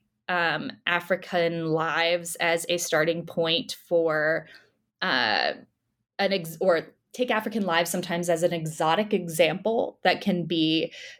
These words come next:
just punctuated against the West,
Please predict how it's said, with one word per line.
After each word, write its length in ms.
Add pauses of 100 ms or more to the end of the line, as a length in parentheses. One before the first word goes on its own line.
just 420
punctuated 680
against 720
the 100
West, 480